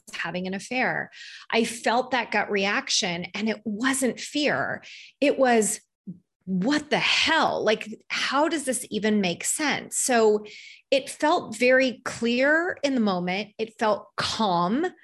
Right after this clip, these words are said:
At the beginning, there wasn't emotion attached to it, right? And it was just like this knowing, like, I just knew that I was right.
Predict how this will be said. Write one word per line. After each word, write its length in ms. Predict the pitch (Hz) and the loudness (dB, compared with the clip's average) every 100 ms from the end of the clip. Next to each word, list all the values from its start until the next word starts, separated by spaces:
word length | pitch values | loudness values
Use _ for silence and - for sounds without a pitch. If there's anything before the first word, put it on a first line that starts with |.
| - - - - - - _ _ _ _ _ - | -20 -20 -20 -20 -20 -20 _ _ _ _ _ -4
At 160 | 262 262 | -2 0
the 60 | |
beginning, 600 | 233 277 220 311 381 381 | 0 0 2 2 4 4
there 160 | 262 233 | 4 4
wasn't 340 | 214 202 202 | 2 0 -2
emotion 560 | 185 196 196 185 - 190 | -2 -2 -2 -2 -4 -4
attached 600 | 180 - 196 170 - - | -6 -4 -4 -4 -4 -4
to 180 | 202 180 | -2 0
it, 340 | 190 262 - - | 0 0 -4 -4
right? 340 | - 254 277 262 | 2 2 2 -2
And 140 | 247 254 | 0 0
it 80 | |
was 220 | 247 262 - | 2 -2 0
just 340 | 277 311 - | 0 0 0
like 220 | 381 381 | -2 0
this 200 | 233 214 | 0 2
knowing, 840 | 214 202 202 208 233 247 196 71 110 | 4 4 4 6 6 6 2 0 -4
like, 200 | 208 - | -4 -2
I 100 | 220 | 0
just 300 | 240 277 254 | 0 0 2
knew 480 | 240 233 233 269 285 | 6 6 8 6 4
that 120 | 233 202 | 2 2
I 160 | 185 | 2
was 260 | 185 185 170 | 2 -2 -2
right. 400 | 175 131 - | -4 -4 -4